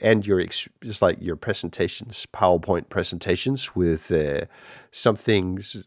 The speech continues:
exciting so that people don't <laughs> remember it as being, being, being really bad. But then we go to Parkinson's law. And Parkinson's law is,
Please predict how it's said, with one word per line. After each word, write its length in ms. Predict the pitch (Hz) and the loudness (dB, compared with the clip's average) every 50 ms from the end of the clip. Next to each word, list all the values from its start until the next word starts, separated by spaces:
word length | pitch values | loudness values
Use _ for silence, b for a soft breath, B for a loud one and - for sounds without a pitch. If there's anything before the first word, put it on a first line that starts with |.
| _ _ | _ _
exciting 600 | - 104 - - - 117 104 101 92 82 78 87 | -10 -6 -2 2 4 6 6 4 4 0 -4 -6
so 160 | - - 92 | -6 -6 -4
that 180 | 82 82 73 - | -4 -4 -6 -6
people 240 | - 95 - - 87 | -6 -8 -6 -6 -4
don't 320 | - 87 80 78 - - _ _ _ _ _ _ - | -2 -2 -2 -2 -4 -8 _ _ _ _ _ _ -10
<laughs> 440 | - - - 359 - - - - | -6 2 4 4 4 4 0 4
remember 580 | - 180 - - - - 151 165 165 - 151 - - | 4 4 4 2 0 2 2 2 2 -2 -2 0 2
it 180 | 131 - - - | 0 2 2 0
as 160 | 110 101 - | -2 -2 -2
being, 400 | _ - 107 92 87 87 87 - B B 95 104 B B B B B B _ _ _ _ _ - - - 78 | _ -4 -2 0 0 0 -2 -4 B B -16 -16 B B B B B B _ _ _ _ _ -20 -16 -14 -6
being, 280 | 78 90 90 87 87 85 | -2 0 2 2 2 0
being 160 | 82 85 85 | -2 -2 -2
really 320 | 82 82 82 85 82 78 76 | -2 -2 -2 -4 -4 -4 -4
bad. 420 | - - 92 82 73 - - - _ _ _ | 0 2 2 2 2 0 -2 -6 _ _ _
But 340 | - 107 104 101 - - _ _ _ _ _ - | 4 6 6 6 4 2 _ _ _ _ _ -4
then 280 | - 123 139 147 151 151 | 4 6 8 8 8 8
we 100 | 143 143 | 6 4
go 200 | 127 127 120 123 | 6 8 8 8
to 140 | 120 - 113 | 6 4 2
Parkinson's 640 | - - 113 104 101 - 107 90 - 90 85 - - | -2 2 2 2 2 2 -4 -6 -6 -6 -8 -6 -6
law. 300 | 85 82 - - 87 87 _ _ _ b b b b b b b b b b b _ - | -6 -6 -8 -8 -10 -16 _ _ _ b b b b b b b b b b b _ 2
And 540 | - 104 104 104 104 104 104 104 104 101 - _ _ _ _ _ _ - | 6 8 8 8 8 6 4 2 0 -4 -6 _ _ _ _ _ _ 2
Parkinson's 640 | 160 160 175 - 175 151 - - 117 98 - 101 | 4 4 4 4 0 -4 -2 0 -2 0 0 0
law 580 | 101 117 120 113 98 90 87 87 92 90 95 - _ _ _ - | 4 6 8 8 8 8 8 6 4 2 0 -6 _ _ _ -2
is, 680 | - 104 101 98 98 95 92 90 95 98 - - - | 2 4 6 6 6 6 4 2 0 -4 -8 -10 -10